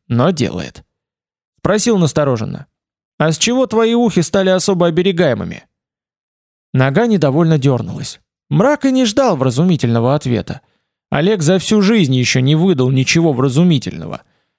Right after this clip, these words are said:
Но на этот раз там, под машиной, мялась, кряхтела,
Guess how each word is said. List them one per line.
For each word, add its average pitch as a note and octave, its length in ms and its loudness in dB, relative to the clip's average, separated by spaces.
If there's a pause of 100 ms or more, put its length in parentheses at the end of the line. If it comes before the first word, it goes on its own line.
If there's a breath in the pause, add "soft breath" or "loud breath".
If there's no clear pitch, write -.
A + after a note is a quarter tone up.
(120)
Но C3+ 120 2
на D#3+ 220 2
этот F3 240 -2
раз D#3 260 2
там, F3 300 0
под A#2 140 -2
машиной, C3 500 0
мялась, F3+ 800 0
кряхтела, D3+ 800 0